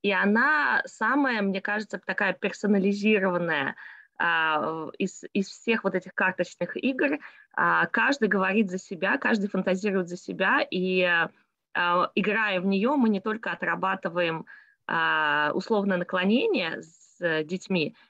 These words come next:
я еще узнаю моих учеников лучше. И мы с-, очень много смеемся, и это очень всегда весело, и очень всегда интересно, у нас всегда такой полет фантазии возникает.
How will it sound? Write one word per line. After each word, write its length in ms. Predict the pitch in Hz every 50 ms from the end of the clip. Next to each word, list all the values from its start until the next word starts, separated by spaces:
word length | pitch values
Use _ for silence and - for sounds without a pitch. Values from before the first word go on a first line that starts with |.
| _
я 120 | - 190 202
еще 180 | 226 226 - 208
узнаю 340 | 190 180 196 190 185 202 214
моих 200 | 214 202 190 -
учеников 500 | 185 - - 196 180 - - 185 175 170
лучше. 480 | 180 170 170 160 151 - - - - - 180 _ _ - - _ _ _ _
И 80 | 170 175
мы 160 | 185 196 202
с-, 100 | 196 -
очень 280 | - 196 196 - 196 185
много 260 | 180 185 190 185 196
смеемся, 640 | - - 190 185 175 180 196 220 240 247 - - 208
и 420 | 190 185 175 170 165 165 165 165 165
это 300 | 165 165 165 165 - 190
очень 200 | 180 180 - 190 -
всегда 300 | - 202 175 175 175 170
весело, 500 | 165 190 202 240 233 - 226 196 196 175
и 100 | 180 175
очень 200 | 175 - 190 180
всегда 280 | - - 180 180 180 180
интересно, 680 | 190 190 - - 196 185 190 220 226 233 226 - 220 202
у 40 | 196
нас 160 | 180 180 190
всегда 220 | - 196 180 175 185
такой 200 | 196 190 202 190 185
полет 300 | - 185 185 190 190 -
фантазии 560 | - 180 202 196 - 190 202 214 233 226 214 208
возникает. 680 | 208 214 202 202 190 190 - 190 185 180 180 185 -